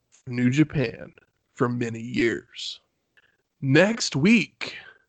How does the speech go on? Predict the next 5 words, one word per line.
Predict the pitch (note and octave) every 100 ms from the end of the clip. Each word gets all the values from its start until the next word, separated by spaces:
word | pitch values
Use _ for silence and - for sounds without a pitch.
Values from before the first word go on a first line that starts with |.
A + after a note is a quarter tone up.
| _ -
Great | C3+ C#3 D#3 F#3+ -
American | C#3 C3+ C#3 D#3 F3+ A3 G3+
Bash, | D#3+ C3+ A#2+ - - - -
nineteen | D#3+ - - - C3 B2+ B2+ B2+
ninety-one. | C3 D3+ E3+ F#3 E3+ C3 C3+ D#3 B2+ A#2+